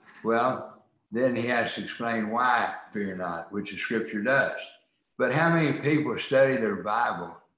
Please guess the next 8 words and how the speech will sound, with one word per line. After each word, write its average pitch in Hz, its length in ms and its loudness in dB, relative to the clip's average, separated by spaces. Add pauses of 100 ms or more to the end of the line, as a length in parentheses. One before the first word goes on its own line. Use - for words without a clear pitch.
(160)
Todd, 87 380 -6 (360)
to 110 100 -6
truly 123 480 2
learn 104 580 -2 (720)
the 101 100 0
wisdom 117 480 0
and 95 140 -2
knowledge? 101 360 -2